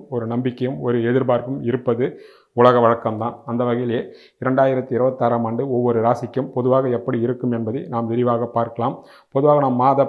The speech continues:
ப-, மாத பலனில் பார்க்கும்போது ஒவ்வொரு வீட்டிற்கும் விரிவாகவும் விளக்கமாகவும் சொல்வோம். பொதுவாக ஒவ்வொரு ராசிக்கும் எப்படி இருக்கும் என்பதை பார்க்கலாம். இந்த இரண்டாயிரத்தி இருபத்தாறாம் ஆண்டு கன்னி-,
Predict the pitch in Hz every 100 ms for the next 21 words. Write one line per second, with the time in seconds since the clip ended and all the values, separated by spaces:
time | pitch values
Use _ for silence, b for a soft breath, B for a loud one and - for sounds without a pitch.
0 | - 123 - 127 143 139 127 123 117 123
1 | 123 120 127 117 131 123 123 113 127 127
2 | 117 143 - 123 127 123 123 117 120 123
3 | 120 117 - 110 110 151 B B B -
4 | 147 160 160 165 139 143 139 123 147 151
5 | 147 156 - 131 131 139 127 131 135 123
6 | 120 113 113 117 113 110 143 - b b
7 | _ 135 127 123 127 139 143 135 123 120
8 | 123 120 120 113 110 101 120 - - _
9 | _ 120 147 147 139